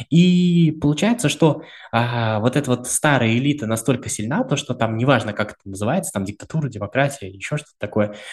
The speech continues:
она всё равно, мы понимаем, да, что вот был период слепоты четыре года назад,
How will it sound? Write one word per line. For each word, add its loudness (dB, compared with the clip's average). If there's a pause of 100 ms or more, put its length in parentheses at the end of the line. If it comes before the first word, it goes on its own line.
(260)
она 2
всё -2
равно, 2
мы 6
понимаем, 4
да, 6
что -2
вот -4
был 2
период 0
слепоты 2
четыре 0
года 0
назад, -8